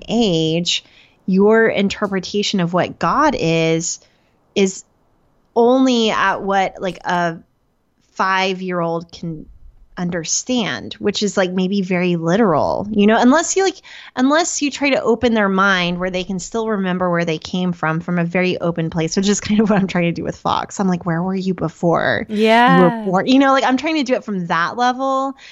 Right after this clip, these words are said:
Speaker 1: and not really, like, project this image of this, like, capital G, like, man in the sky God, which is what probably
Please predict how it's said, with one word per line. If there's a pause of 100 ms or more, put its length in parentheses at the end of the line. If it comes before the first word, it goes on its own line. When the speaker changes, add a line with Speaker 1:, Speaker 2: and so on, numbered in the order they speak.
(220)
Speaker 1:
and
not
really,
like,
project
this
image
of (460)
this,
like,
capital
G,
like,
man
in
the
sky
God, (320)
which
is (180)
what (320)
probably